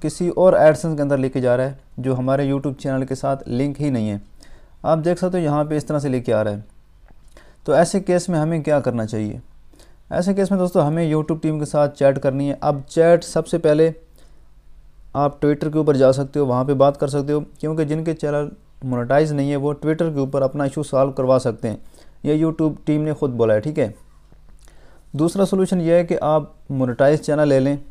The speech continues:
ठीक है। मोनेटाइज चैनल को एरर वाले चैनल का मैनेजर बना दें और फिर मोनेटाइज चैनल से आप चैट करें YouTube टीम के साथ,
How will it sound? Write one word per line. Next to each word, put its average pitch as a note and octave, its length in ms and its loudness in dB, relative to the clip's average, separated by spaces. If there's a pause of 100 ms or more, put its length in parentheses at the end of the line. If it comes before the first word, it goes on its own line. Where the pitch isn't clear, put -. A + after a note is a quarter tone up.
(180)
ठीक C3 160 -4
है। A#2+ 180 -4 (920)
मोनेटाइज C#3+ 440 2
चैनल D#3 240 0
को D#3 320 0 (200)
एरर E3+ 240 6
वाले D3 260 4
चैनल C#3 320 -2
का C#3+ 360 -2 (140)
मैनेजर C#3 400 0
बना D3 240 2
दें D3+ 180 -2 (420)
और B2+ 180 -4
फिर D#3 140 2
मोनेटाइज C#3+ 440 2
चैनल C#3 220 -2
से C3+ 120 -4
आप C3 140 2
चैट C3+ 260 2
करें C#3+ 240 0
YouTube C3+ 220 -4
टीम C#3 180 -2
के C#3+ 60 -2
साथ, C3+ 220 -2